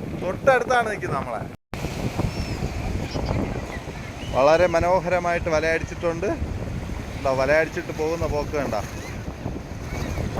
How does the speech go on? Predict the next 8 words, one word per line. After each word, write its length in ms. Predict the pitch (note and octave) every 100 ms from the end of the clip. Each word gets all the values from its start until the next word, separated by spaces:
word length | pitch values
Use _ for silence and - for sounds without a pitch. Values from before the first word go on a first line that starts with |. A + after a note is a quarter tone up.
| - - - B2
കാരണം 380 | C3 C#3+ D#3+ - D3
അങ്ങോട്ട് 260 | D3 D#3
പോയാൽ 380 | D#3 D3 D#3 E3
മാത്രമേ 520 | D#3+ D3+ D3+ E3 D#3+
നമുക്ക് 380 | D#3 D3+ D#3 D#3+ D3 - - - - - - - - - -
വല, 120 | C3+ D3+ - - - - -
ആ, 80 | C#3+
ആ, 240 | C#3+ D#3